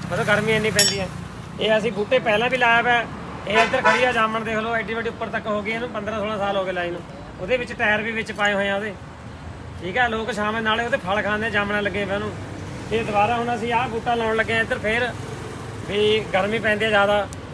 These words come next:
ਇਹ ਸਾਡੇ ਭਾਈ ਸਾਹਿਬ ਹੈਗੇ ਆ ਇੱਧਰ ਨਾਲ ਗੋਲ ਗੱਪਿਆਂ ਦਾ, ਦੀ ਸੇਵਾ ਨਿਭਾਉਂਦੇ ਆ।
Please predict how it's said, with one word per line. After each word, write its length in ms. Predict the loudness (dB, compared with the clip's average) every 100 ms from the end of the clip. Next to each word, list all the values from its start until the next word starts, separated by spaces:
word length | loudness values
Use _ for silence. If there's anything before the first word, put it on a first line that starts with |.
| -4
ਇਹ 120 | -2
ਸਾਡੇ 260 | 0 2 0 0
ਭਾਈ 160 | 0
ਸਾਹਿਬ 220 | 2 4 4
ਹੈਗੇ 260 | 4 6
ਆ 160 | 4 4
ਇੱਧਰ 300 | 2 2 2
ਨਾਲ 280 | 4 4 4 2 2 4
ਗੋਲ 180 | 4
ਗੱਪਿਆਂ 280 | 4 2 2
ਦਾ, 220 | 4 2 0 -6 -8 -8 -8 -8 -4
ਦੀ 80 | 0
ਸੇਵਾ 320 | 4 6 6
ਨਿਭਾਉਂਦੇ 400 | 6 4 6 6
ਆ। 100 | 6